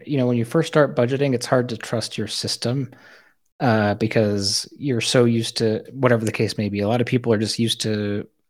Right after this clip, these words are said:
looking at their bank account balance to answer the question, "Can I afford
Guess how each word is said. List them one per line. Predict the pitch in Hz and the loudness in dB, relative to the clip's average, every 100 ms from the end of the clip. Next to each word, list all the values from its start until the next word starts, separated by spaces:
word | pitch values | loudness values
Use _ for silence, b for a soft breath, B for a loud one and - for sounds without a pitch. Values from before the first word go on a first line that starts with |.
| - | 0
looking | 151 131 147 | 2 4 4
at | 131 | 4
their | 107 | 2
bank | 104 120 110 | 2 0 0
account | - 95 | -4 -4
balance | 95 98 92 - - | -4 -4 -4 -8 -8
to | - 110 104 107 - - | -6 -4 -2 -4 -6 -4
answer | 127 120 | -2 0
the | 110 | -2
question, | - 110 - 117 104 b b _ - | 0 -2 2 2 2 b b _ -2
"Can | 127 | 0
I | 107 | 0
afford | - 131 120 107 | 2 6 6 6